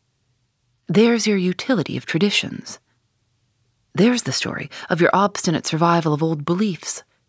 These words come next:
never bottomed on the earth, and now not even hovering in the air. There's orthodoxy.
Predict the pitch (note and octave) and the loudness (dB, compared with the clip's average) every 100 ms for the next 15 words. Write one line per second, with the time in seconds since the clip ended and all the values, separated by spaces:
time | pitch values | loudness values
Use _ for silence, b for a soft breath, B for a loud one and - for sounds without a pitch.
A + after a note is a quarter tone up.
0 | _ F3 G#3+ A3 F#3+ G3+ G#3 F3 E3 E3 | _ 2 4 4 4 4 2 2 2 2
1 | F3+ G#3 C3+ A#2+ - b b b b b | 2 0 -4 -10 -20 b b b b b
2 | - F#3 A3 F#3 - - B B G3+ G3 | 0 2 2 0 -4 -10 B B 4 6
3 | F3 D#3+ F3 F#3+ F3+ E3+ E3 G3+ F#3+ - | 4 2 0 2 2 2 2 0 -2 -6
4 | - _ _ _ _ _ _ _ _ _ | -12 _ _ _ _ _ _ _ _ _
5 | _ _ _ _ - D#3+ G#3+ D#3+ - - | _ _ _ _ -4 2 4 2 -2 2
6 | G#3 - - - - - - | 2 0 -4 -6 -6 -8 -10